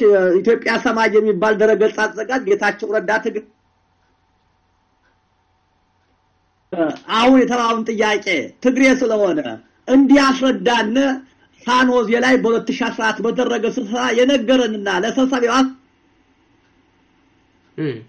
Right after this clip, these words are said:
Speaker 1: ረጅነ ከአጼ ምኒልክ መውሰድ አማራ ቀምቶ ስልጣናችን ማጣት ደግሞ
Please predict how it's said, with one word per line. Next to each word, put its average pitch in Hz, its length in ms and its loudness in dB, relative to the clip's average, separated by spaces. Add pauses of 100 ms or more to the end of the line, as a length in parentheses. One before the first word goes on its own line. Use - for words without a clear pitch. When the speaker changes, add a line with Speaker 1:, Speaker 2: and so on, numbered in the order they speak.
(960)
Speaker 1:
ረጅነ 294 460 0 (140)
ከአጼ 262 420 0 (400)
ምኒልክ 226 280 -6 (100)
መውሰድ 254 440 -2
አማራ 240 300 -2 (100)
ቀምቶ 220 320 -4 (2750)
ስልጣናችን 277 600 -2
ማጣት 262 500 0
ደግሞ 262 300 2